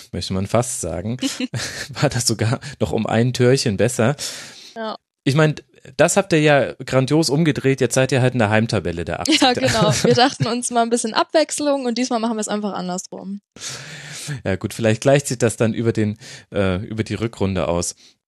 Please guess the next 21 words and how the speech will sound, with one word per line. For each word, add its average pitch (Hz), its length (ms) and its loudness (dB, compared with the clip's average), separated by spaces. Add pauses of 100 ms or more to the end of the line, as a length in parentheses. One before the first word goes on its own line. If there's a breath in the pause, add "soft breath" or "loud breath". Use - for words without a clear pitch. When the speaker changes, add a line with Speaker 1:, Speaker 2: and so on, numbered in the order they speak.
(240)
Speaker 2:
Ja, 190 100 -6
vielleicht. 208 680 -4 (400)
Speaker 1:
Also 131 160 2
du 165 80 4
hast 170 120 2
jetzt 190 140 2
schon 180 140 2
diese 160 180 0
beiden 143 300 4
null 151 160 4
zu - 100 -2
null 143 180 2
Spiele 135 360 2
gegen 123 300 0
den 117 140 2
F 110 200 -4
C 147 320 2
und 135 180 -4
gegen 123 280 -2
Hoffenheim 123 420 2
angesprochen. 170 880 -2